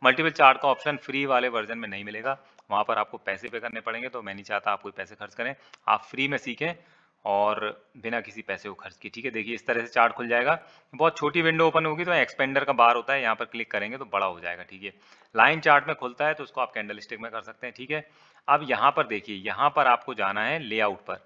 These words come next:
यहाँ पर लेआउट में सिलेक्ट करेंगे तो बहुत सारे लेआउट हो जाएंगे, आप मैक्सिमम आठ चार्ट एक साथ खोल सकते हैं, तो हमें आठ नहीं, अभी से Nifty और बैंक Nifty को एनालाइज कर रहे हैं,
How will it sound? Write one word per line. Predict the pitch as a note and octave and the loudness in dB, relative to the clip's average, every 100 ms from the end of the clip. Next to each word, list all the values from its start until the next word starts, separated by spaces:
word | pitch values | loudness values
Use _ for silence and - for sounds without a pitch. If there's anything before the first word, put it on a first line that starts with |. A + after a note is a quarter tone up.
| _ _ _ _ | _ _ _ _
यहाँ | A2 C3 | 2 4
पर | D#3 | 6
लेआउट | C3+ C3+ C#3+ | 6 6 4
में | D3+ | -2
सिलेक्ट | C#3 C#3 - | -4 -2 0
करेंगे | B2+ C3+ | -2 0
तो | E3 | -4
बहुत | A2+ C3+ C#3+ | -2 -2 2
सारे | D3 C#3 | 2 4
लेआउट | C3 C3 | 4 2
हो | A#2+ | 0
जाएंगे, | A#2+ C#3+ | -2 2
आप | C#3 - _ _ _ _ | 0 0 _ _ _ _
मैक्सिमम | A#2+ A#2+ D3+ D#3 | 2 4 2 6
आठ | C3 C3 | 8 6
चार्ट | - C3+ C3 | 6 2 2
एक | A#2 | -2
साथ | B2+ A#2+ | -4 -4
खोल | A#2 G#2 | -8 -14
सकते | G2+ - | -14 -12
हैं, | C3 | -12
तो | C3 | -6
हमें | A#2 | -2
आठ | G#2+ - | -2 -4
नहीं, | C3+ B2 | -8 -10
अभी | B2 | -10
से | - A#2 | -14 -16
Nifty | G#2+ A2+ - - D3 | -14 -14 -14 -4 -4
और | G2+ | 0
बैंक | B2 D#3 | 0 0
Nifty | D3+ - | -4 -4
को | D3+ | -2
एनालाइज | C#3+ D3 C#3 | 2 0 0
कर | D3 | 0
रहे | C#3 | 0
हैं, | D#3+ | -2